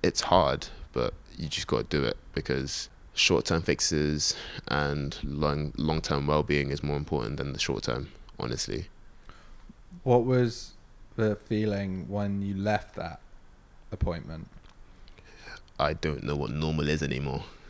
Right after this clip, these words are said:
Speaker 2: Yeah.
Speaker 1: That was the scariest thing, because everybody wants something that's familiar, you know, that's, you wanna be able to live your life in the familiar almost. But knowing that after I left the G P that things are gonna change, like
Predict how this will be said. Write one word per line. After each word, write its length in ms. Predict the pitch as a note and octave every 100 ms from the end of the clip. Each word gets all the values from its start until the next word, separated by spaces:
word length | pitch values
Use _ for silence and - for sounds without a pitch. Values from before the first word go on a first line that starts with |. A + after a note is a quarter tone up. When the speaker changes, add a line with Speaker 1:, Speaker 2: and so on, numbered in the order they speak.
| - - - -
Speaker 2:
Yeah. 220 | G2+ F#2 -
Speaker 1:
That 140 | - C2+
was 100 | D2+
the 60 |
scariest 580 | D#2 - D2+ D2 D2 D2+
thing, 200 | D#2+ C2+
because 340 | D2 D2+ C#2+ - -
everybody 440 | E2 E2 E2+ D#2
wants 200 | D#2 D2
something 160 | D#2 C2
that's 160 | B1
familiar, 520 | - D2 D#2 C#2 B1 - -
you 80 |
know, 160 | A1 A#1+ -
that's, 440 | - - - - - - -
you 120 | D2+
wanna 160 | D#2+ D#2
be 80 | D2+
able 140 | D2
to 100 | D#2
live 200 | D2 D2
your 80 | C#2
life 260 | C#2+ -
in 140 | C#2+ C#2+
the 60 |
familiar 480 | C#2+ C2+ C#2+ D2+ -
almost. 460 | C#2 C2+ C2+ - - - - - - -
But 200 | - -
knowing 440 | D2+ D#2 D2+ D2 D2
that 240 | D2 B1+ - - - -
after 240 | - - C#2+
I 40 |
left 160 | D2+ D2+
the 80 |
G 160 | D2+ D2
P 200 | C#2+ C#2+
that 160 | C2+ -
things 220 | C#2+ C#2+
are 60 |
gonna 180 | C#2+ C#2+
change, 460 | - C#2+ D2 C#2+ -
like 180 | A#1+